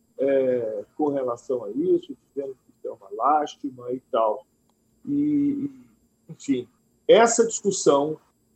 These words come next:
eu acho que tem que ser travada dentro da própria Igreja, entre as pessoas que professam a fé católica, que tem todo o direito de gostar ou não gostar,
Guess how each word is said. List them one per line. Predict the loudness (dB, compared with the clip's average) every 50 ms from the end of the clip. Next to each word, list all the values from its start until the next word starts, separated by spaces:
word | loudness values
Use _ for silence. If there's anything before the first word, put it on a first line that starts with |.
| -8 -6
eu | -4 0 0
acho | 0 0 -2 -4 -8
que | -12 -12
tem | -8 -8 -8 -8
que | -6 -8
ser | -8 -8 -8 -8
travada | -8 -8 -8 -6 -4 -2 0 0 0 0 0 -2 -2 -2 -4 -8 _ _ _ _ _ _ _ _ _ _ _ _ _ _ _
dentro | 2 6 8 8 8 6 4 0 -2 -2 -2 -4 -6 _ _ _
da | 4 4 4
própria | 4 0 -4 -4 -4 -4 -2 -4 -4
Igreja, | -2 -2 -2 -2 -2 -2 0 0 -2 0
entre | 0 -2 -2 -2 -2 -4 -6
as | -6 -6
pessoas | -4 -4 -4 -4 -4 -6 -8 -6 -4 -4 -4 -6
que | -10 _ -10 -10
professam | -8 _ -2 -2 -2 -2 -2 0 0 0 0 -2 -4 -8 -8 -8 -10 _ _ _ _ _ _ _ -8 -6
a | -6 -6
fé | -4 -2 -2 0 0 0
católica, | -2 -6 -6 -4 -2 0 0 0 0 -2 -4 -8 -8 -8
que | -6 -8 -4
tem | 2 2 2 2 0 -8 -10 _ 2
todo | 4 6 6 6 6 4 0
o | -2
direito | -2 -2 -2 0 -2 -4 -4 -6 -8
de | -8 -8 -8
gostar | -2 2 2 2 0 0 -4 -2 0 2 2 2 2
ou | 0 -2 -2
não | -4 -4 -2
gostar, | 0 0 0 0 0 0 2 2 2 2 0 -4